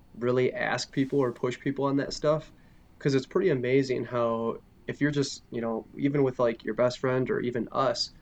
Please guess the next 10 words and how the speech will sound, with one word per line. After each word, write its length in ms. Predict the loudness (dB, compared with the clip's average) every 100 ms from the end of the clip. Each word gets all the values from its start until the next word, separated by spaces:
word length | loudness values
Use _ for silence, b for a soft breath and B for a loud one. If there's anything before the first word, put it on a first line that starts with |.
| b -16 -6
you 40 |
know, 100 | -2
we 100 | -2
get 140 | -2 -2
on 80 | -2
the 80 |
podcast, 680 | -2 0 0 0 0 0 -2
do 120 | -4
our 180 | -2 -2
thing, 520 | -2 -2 0 0 -2